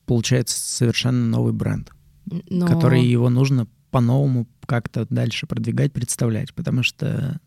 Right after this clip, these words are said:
Speaker 1: тут в данном случае не просто смена собственника, да, происходит, а
Speaker 2: Ну, как нам говорят, продукт не поменяется.
Speaker 1: Ну, как нам говорят.
Speaker 2: <laughs> Да.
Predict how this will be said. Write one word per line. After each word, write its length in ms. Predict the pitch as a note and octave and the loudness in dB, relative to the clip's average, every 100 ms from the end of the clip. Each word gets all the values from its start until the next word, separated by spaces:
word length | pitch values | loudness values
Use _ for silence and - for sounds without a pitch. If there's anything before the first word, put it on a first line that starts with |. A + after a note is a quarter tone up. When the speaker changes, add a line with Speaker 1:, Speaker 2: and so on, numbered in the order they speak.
| - | -4
Speaker 1:
тут 240 | C3+ A2+ | -4 -4
в 180 | - B2 | -6 -4
данном 300 | B2 A#2+ A#2+ | 0 0 -2
случае 300 | - B2+ - | -4 -6 -2
не 60 | B2+ | -2
просто 280 | E3+ E3+ B2+ | 0 -2 -2
смена 300 | C3 A#2+ G#2+ | 0 0 0
собственника, 560 | - - - A2 - | -4 -6 -4 -6 -4
да, 120 | B2 | -4
происходит, 560 | D#3 - - - A2+ - | -4 -4 -4 -4 -6 -6
а 380 | A2+ A2 - D#3+ - - - - - - - - - | -6 -6 -6 -8 -12 -20 -20 -20 -20 -20 -20 -20 -4
Speaker 2:
Ну, 80 | F#3+ | -2
как 140 | F#3+ | 0
нам 160 | G#3+ A3 | 2 4
говорят, 320 | G#3+ G#3+ A3 | 6 6 4
продукт 400 | A3+ A#3 A3 - | 2 2 -2 -2
не 80 | F#3 | -2
поменяется. 800 | F#3 G#3+ A#3+ F#3 D#3+ - D#3 D3+ _ _ _ - | 2 2 2 -2 -4 -8 -14 -14 _ _ _ -2
Speaker 1:
Ну, 280 | C3 D3 F3 - - _ _ _ _ | 2 2 2 -6 -20 _ _ _ _
как 200 | - C3+ | -4 -2
нам 240 | D3 C#3+ B2 | 2 2 2
говорят. 380 | A#2 A2 G2+ - - _ _ _ _ | 2 0 -2 -8 -18 _ _ _ _
Speaker 2:
<laughs> 120 | E3+ | -2
Да. 160 | G3 | -2